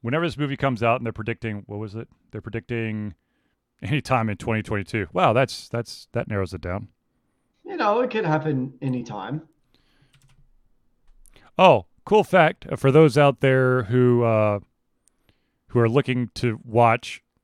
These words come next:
Speaker 1: Thunder Force on Netflix, uh, in one of the scenes, you see the building that I used to work in.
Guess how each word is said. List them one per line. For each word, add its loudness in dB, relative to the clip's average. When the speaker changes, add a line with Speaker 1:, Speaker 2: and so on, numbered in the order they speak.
Speaker 1:
Thunder 4
Force -2
on 0
Netflix, -4
uh, 2
in 0
one 4
of 2
the -2
scenes, 0
you -2
see -2
the 2
building 4
that 2
I 0
used -2
to -4
work -4
in. -6